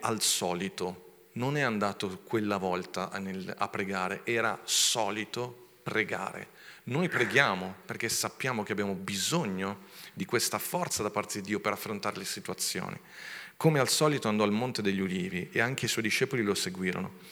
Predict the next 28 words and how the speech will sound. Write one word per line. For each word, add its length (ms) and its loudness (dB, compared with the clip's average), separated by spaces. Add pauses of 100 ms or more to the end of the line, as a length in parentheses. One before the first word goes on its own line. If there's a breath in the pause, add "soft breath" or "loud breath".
(340 loud breath)
Giunto 440 4
sul 180 0
posto 460 0
disse 280 0
loro: 380 0 (180 loud breath)
"Pregate 840 2 (240 loud breath)
per 240 4
non 240 2
entrare 480 2
in 140 -2
tentazione." 920 0 (520 loud breath)
Qual 240 -2
è 100 4
la 140 0
tentazione? 800 -2
Vedete, 500 0 (160 loud breath)
se 220 2
la 120 6
tentazione 640 0
fosse 400 0
la 140 2
croce, 580 -2 (640 loud breath)
la 140 2
preghiera 340 2
non 140 0
sarebbe 340 2
stata 320 0
esaudita. 560 -6